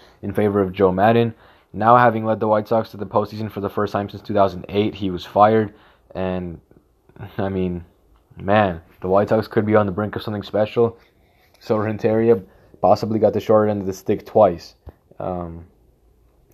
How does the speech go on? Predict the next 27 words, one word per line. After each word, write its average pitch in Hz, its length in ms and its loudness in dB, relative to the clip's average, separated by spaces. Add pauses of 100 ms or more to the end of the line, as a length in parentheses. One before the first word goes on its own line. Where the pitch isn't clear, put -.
(280)
the 90 140 -2
White 101 220 6
Sox 101 180 2
have, 98 180 2
I - 80 -8
mean, 98 200 -4
h-, - 60 -10
how 107 380 -2
could 98 120 -2
I 95 60 0
forget 92 320 -4
Tim 101 200 -6
Anderson, 101 600 -8 (280)
Eloy 98 260 2
Jimenez? 101 540 -2
So, 92 160 -10 (100)
I - 40 2
mean, 95 160 -4
they 95 100 -10
have 113 140 -20
a - 80 -20 (260)
loaded-ass - 520 -2 (100)
team, 107 320 -20 (340)
a 92 160 -20
very 107 280 -16
loaded 104 340 -4
team. 107 360 -2